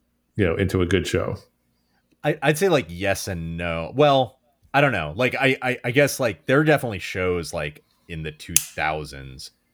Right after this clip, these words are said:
Speaker 2: that grew into themselves, right? Like, like, big shows, like, like, you think of, like, The Office, for instance. Like, that first season is, like, pretty well acknowledged and not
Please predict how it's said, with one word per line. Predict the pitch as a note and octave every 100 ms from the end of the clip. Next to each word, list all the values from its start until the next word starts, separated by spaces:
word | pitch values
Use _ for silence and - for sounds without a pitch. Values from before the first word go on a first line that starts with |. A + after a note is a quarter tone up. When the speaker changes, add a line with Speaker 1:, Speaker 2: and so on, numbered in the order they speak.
| _ _
Speaker 2:
that | D#2 C#2 - _ -
grew | F2 D#2+ D2+
into | D2+ D2 D2
themselves, | - - D2 - -
right? | D2 C#2+ D2+
Like, | E2 E2
like, | D#2+ _
big | C3+ C3+
shows, | - C#2+ C#2+ - -
like, | D#2+ D#2+ E2
like, | D#2 D2+ _ _
you | D#2+
think | E2 D#2
of, |
like, | D2 C#2+ - _ -
The | D2
Office, | D#2 D#2 - -
for | -
instance. | D2 - D2 C#2+ - _ _ _ _ -
Like, | D2+
that | F#2 -
first | G2 E2+
season | G2 F2 E2
is, | D2
like, | D#2+ D2 -
pretty | - D#2 C#2+ C#2 -
well | D#2 D2+ D2
acknowledged | C2 D2+ D2+ C#2 C2+ - D2
and | C#2+ C#2+
not | C#2 C#2